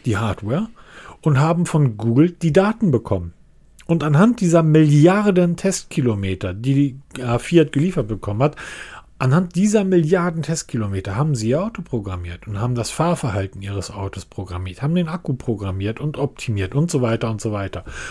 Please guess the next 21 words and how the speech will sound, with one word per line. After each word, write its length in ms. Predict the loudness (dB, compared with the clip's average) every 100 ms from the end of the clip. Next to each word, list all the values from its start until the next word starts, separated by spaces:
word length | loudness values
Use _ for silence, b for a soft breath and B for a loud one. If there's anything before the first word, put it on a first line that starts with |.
| B
Und 160 | 0 0
deshalb 300 | 2 0 -2
ist 160 | -2 -2
der 100 | -2
Fiat 300 | 0 -2 -2
fünfhundert 560 | -2 2 2 2 0 B B B 2
nicht 280 | 4 4 2
nur 100 | 2
das 160 | 2
meistverkaufte 800 | 2 0 0 -2 -2 -2 -2 -6
Auto 300 | -2 0 0
seiner 320 | 0 -2 -4
Klasse, 500 | -8 -8 -4 -2 -2 -4 _
es 140 | -4 0
ist 140 | 0
auch 100 | 0
das 160 | -2 -6
beste 500 | _ -2 0 0 0
Elektroauto 760 | 0 -2 0 2 2 0 -2
seiner 260 | -4 -6 -8
Klasse. 460 | -10 -10 -8 -12